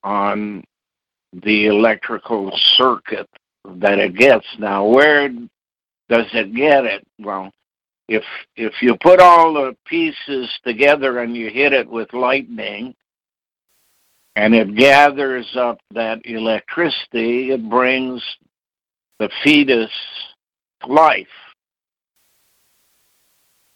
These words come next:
But of course, as we've discussed before, uh, a child being born by a pond is gonna die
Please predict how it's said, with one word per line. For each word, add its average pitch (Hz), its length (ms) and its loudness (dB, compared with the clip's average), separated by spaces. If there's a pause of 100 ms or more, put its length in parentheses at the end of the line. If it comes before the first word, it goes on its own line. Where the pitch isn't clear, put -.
(480)
But 104 140 4
of 104 160 0
course, 113 420 0 (380)
as 98 200 -6 (100)
we've 104 280 -6 (140)
discussed 101 640 -6
before, 107 640 0 (1080)
uh, 95 220 -8 (560)
a 107 140 -16
child 123 580 6
being 107 420 -2
born 107 720 -2 (1040)
by 101 280 6
a 92 140 0
pond 101 800 0 (1080)
is 98 140 -4
gonna 101 300 4
die 120 480 0